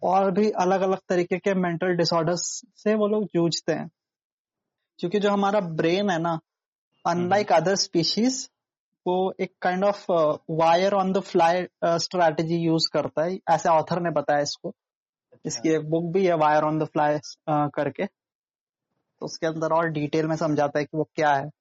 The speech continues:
Speaker 1: But basically ये है कि हम जैसे-जैसे चीजें देखते हैं, उसको उसी तरीके से सीखते जाते हैं, जो कि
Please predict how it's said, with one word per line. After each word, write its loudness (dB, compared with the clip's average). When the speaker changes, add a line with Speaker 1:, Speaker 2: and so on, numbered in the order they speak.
Speaker 1:
But 0
basically 0
ये 2
है 2
कि -4
हम 0
जैसे-जैसे 2
चीजें 2
देखते 0
हैं, 0
उसको -4
उसी 0
तरीके 0
से 2
सीखते -2
जाते 0
हैं, -10
जो -2
कि -4